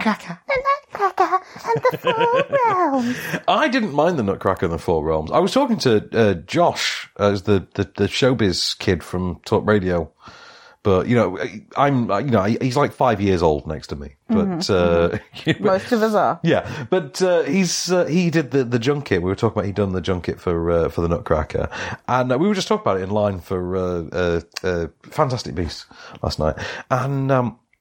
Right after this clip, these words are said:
Speaker 1: we were saying it's not an amazing film, but it gets the job done. It is a nuts and bolts, you know,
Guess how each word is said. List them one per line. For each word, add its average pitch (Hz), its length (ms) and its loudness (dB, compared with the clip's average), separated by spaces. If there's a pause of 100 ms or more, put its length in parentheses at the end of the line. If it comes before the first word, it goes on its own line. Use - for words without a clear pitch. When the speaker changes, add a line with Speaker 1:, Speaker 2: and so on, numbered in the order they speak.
(360)
Speaker 1:
we 165 60 -2
were 165 80 4
saying 175 340 0
it's - 240 -2
not 196 200 2
an 156 60 0
amazing 90 360 2
film, 78 260 -4
but - 120 2
it - 100 -8
gets - 240 2
the - 140 -6
job 160 360 0
done. 113 280 2
It - 80 -6
is 107 100 -4
a 143 140 2
nuts 143 420 0
and 175 220 -6
bolts, - 600 -2 (120)
you 117 100 0
know, 92 200 0